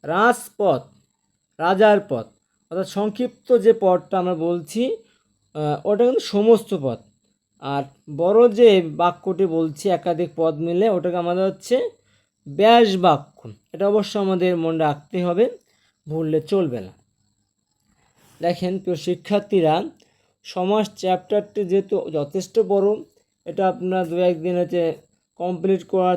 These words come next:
চেষ্টা করলে কোনোভাবেই পারবেন না। এটা, আহ, ধীরে ধীরে একটা ভাগ করে আপনাদের পড়তে হবে।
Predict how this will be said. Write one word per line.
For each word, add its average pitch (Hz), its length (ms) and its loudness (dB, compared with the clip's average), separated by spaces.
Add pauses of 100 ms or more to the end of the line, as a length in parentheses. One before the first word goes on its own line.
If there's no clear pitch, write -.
চেষ্টা 190 380 -4
করলে 202 500 0
কোনোভাবেই 185 760 -2
পারবেন 165 460 -4
না। 165 300 -6 (500)
এটা, 165 540 0 (460)
আহ, 143 440 -10
ধীরে 175 260 0
ধীরে 190 260 2
একটা 175 120 -6
ভাগ 180 220 -4 (120)
করে 214 180 2
আপনাদের 185 440 0
পড়তে 165 360 -4
হবে। 165 420 -2